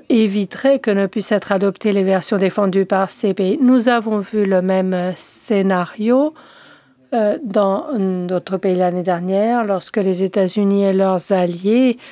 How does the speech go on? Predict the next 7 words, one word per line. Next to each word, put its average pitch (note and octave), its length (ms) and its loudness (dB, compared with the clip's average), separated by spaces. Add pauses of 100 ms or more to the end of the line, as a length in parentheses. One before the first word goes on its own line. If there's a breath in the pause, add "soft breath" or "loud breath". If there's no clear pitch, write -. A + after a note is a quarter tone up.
(160 loud breath)
ont G#3+ 140 2
lancé G3+ 840 0
une F#3+ 240 0
campagne F#3+ 880 0
médiatique, F#3+ 920 -2 (960 loud breath)
euh, A3+ 140 0
suivie G3+ 840 -2